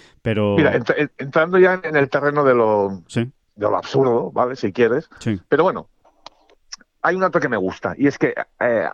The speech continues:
Speaker 2: a, a fecha de hoy, eh, con, con la fase de grupos finalizada,
Speaker 1: Sí.
Speaker 2: y, y, y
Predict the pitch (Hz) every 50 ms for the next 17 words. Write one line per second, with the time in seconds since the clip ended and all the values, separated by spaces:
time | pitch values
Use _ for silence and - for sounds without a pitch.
0 | - - - 117 113 113 110 110 110 113 110 110 107 107 104 104 104 101 95 98
1 | 92 98 - - 104 - 175 147 - 180 160 139 139 147 185 233 262 233 - -
2 | 156 - - 131 120 117 110 113 113 113 110 101 - 113 110 104 - - 139 -
3 | 147 139 131 131 120 107 127 123 - - - 131 117 113 113 113 110 - 147 170
4 | 196 226 - _ _ - - 135 139 190 - _ _ _ _ _ _ - 131 127
5 | 120 120 120 123 - 135 127 113 120 131 127 127 127 120 107